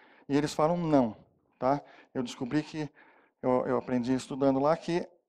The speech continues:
o custo disso aí, dessa abstração de passar com três pontinhos, é zero, tá? Ele compartilha a mesma slice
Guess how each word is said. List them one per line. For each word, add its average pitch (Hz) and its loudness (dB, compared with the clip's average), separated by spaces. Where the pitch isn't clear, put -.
o - -2
custo - -4
disso 165 -2
aí, 160 0
dessa 143 0
abstração 139 -2
de 131 -8
passar 131 -4
com 135 -8
três 135 -6
pontinhos, 143 -4
é 165 2
zero, 107 -2
tá? 139 -4
Ele 127 0
compartilha 135 -2
a 123 0
mesma 135 2
slice 143 0